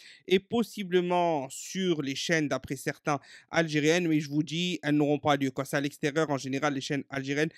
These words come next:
ne diffusent pas. L'équipe aussi ne diffusera pas. Donc, beIN Sport deux, euh, voilà. Vous n'avez pas le choix, beIN Sport deux F R.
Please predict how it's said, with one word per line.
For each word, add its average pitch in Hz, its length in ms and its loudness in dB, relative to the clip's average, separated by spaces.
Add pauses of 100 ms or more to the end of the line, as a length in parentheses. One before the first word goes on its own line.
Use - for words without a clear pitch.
(260)
ne 156 320 4
diffusent 160 480 -8
pas. 180 400 6
L'équipe 156 360 -2
aussi 165 220 -2
ne 147 120 2
diffusera 143 500 -4
pas. 175 160 4
Donc, 156 160 -4
beIN 165 240 -6
Sport 139 320 -2
deux, 139 240 0 (380)
euh, 123 380 -2
voilà. 131 340 -4 (120)
Vous 139 60 -10
n'avez 143 140 0
pas 147 140 0
le - 40 -4
choix, 156 160 2
beIN 143 160 -2
Sport 143 280 -2
deux 139 180 0
F 120 160 -6
R. - 100 -20